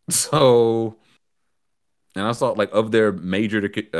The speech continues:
uh, contributors, so many of them are free agents after this year. So they were like, "We're not gonna let 'em make those decisions." But I'm like, "You kinda already did. You let 'em draft the future guys."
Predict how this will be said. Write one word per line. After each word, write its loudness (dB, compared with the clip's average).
uh, -6
contributors, -6
so -2
many -2
of -6
them -4
are -6
free -6
agents -6
after -6
this -8
year. -4
So -10
they -4
were -2
like, -6
"We're -8
not -2
gonna 0
let 2
'em 2
make 0
those 4
decisions." -6
But -4
I'm 2
like, 2
"You 4
kinda 0
already 4
did. 6
You -4
let 6
'em 2
draft 2
the -4
future -8
guys." -2